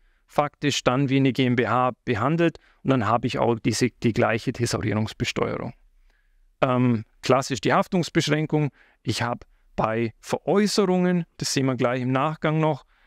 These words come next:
ähm, eine günstigere Besteuerung bei der G M B H. Ich habe nur ein Teileinkünfteverfahren, das ist irgendwo so bei siebenundzwanzig, achtundzwanzig Prozent, wenn ich die ganze G M B H verkaufe.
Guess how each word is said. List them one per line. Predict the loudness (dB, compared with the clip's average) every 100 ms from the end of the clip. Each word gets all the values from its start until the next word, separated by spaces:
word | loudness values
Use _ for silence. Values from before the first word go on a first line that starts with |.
| _
ähm, | -2 0 0
eine | 0 -2 -2
günstigere | 2 2 2 0 0 0
Besteuerung | 0 -2 0 2 2 2
bei | 2
der | 0
G | 0 0
M | 2
B | 0
H. | -2 -2 -4 -10 _ _
Ich | -8 -4
habe | -2
nur | 0 0
ein | 0
Teileinkünfteverfahren, | 0 0 0 -2 -2 -2 0 -2 -2 -2 -2 0
das | -2 -2
ist | 0
irgendwo | 2 2 2
so | 0
bei | -2 -2 -8 _ _ _
siebenundzwanzig, | 2 4 4 2 2 2 0
achtundzwanzig | -2 -2 -4 0 0 0 -2 -2
Prozent, | -2 0 2 2
wenn | 4
ich | 2 2
die | 2
ganze | 2 0 0 -2
G | 0 0
M | 2
B | 0
H | 0 0
verkaufe. | -2 -2 0 0 0 0